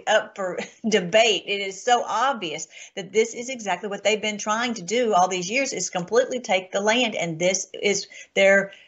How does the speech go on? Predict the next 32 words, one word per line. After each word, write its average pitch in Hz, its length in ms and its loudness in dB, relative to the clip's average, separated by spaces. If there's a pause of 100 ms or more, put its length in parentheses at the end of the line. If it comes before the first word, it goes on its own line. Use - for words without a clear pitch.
(140)
their 190 220 4
time 214 460 0
that 180 120 -8
they're 185 200 2
doing 220 260 2
it. - 240 -8 (360)
The 190 100 4
problem 233 560 2
is 180 340 0
we're 185 260 2
awake 226 360 4
now, 165 400 -4 (600)
and, 185 280 -2
and, 180 280 -6
and 175 300 -4 (320)
everyone's 208 500 2
realizing 180 440 4
what 160 120 -2
they're 165 120 2
doing. 151 260 -2 (160)
Not 208 180 4
everyone, 202 600 2
but 180 260 2
all 247 200 4
over 302 120 2
the 196 100 -6
world, 196 440 2 (400)
uh, - 640 -6
everyone 254 400 2
except 202 440 0
for 180 120 -4
just, 202 240 -4